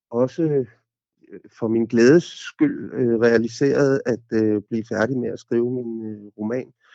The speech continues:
Og, øh, det, den er jeg sindssygt stolt af, og jeg er sindssygt glad for, at, øh, først, at det lykkedes at komme i mål, øh,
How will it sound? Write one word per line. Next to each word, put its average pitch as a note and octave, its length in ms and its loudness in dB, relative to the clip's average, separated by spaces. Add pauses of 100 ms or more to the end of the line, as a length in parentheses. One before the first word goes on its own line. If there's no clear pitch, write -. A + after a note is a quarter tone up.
(280)
Og, G#2+ 400 8
øh, F#2+ 600 0 (460)
det, C3 220 8 (260)
den B2+ 120 4
er B2 80 8
jeg A2 140 6
sindssygt - 480 0
stolt B2 340 0
af, A#2 260 2
og G#2 100 -2
jeg G2+ 100 0
er G2+ 40 -2
sindssygt - 500 -12
glad G2 280 4
for, G2 140 -4
at, G2 300 -6
øh, F2+ 200 -4 (200)
først, A#2+ 280 -4
at G#2+ 120 -6
det F#2+ 100 2
lykkedes G#2 420 0
at G2+ 100 -12
komme F#2 240 -4
i - 20 -4
mål, A#2 380 2 (960)
øh, F2 520 -2